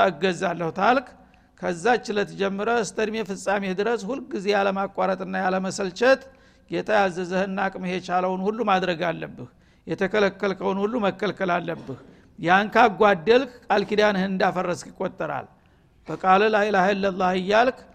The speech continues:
በተግባር አብዶ እየሸህ የምትል ከሆነ ቃል ኪዳኑ አፈር ደም በልቷል ማለት ነው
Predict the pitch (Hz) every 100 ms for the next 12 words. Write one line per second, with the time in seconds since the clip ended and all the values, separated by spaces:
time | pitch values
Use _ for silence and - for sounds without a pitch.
0 | _ _ - 180 214 190 202 196 190 185
1 | 190 196 170 190 190 190 196 190 196 180
2 | 196 226 214 220 339 - _ - 180 180
3 | 196 208 202 185 165 175 165 165 165 175
4 | 202 185 160 - -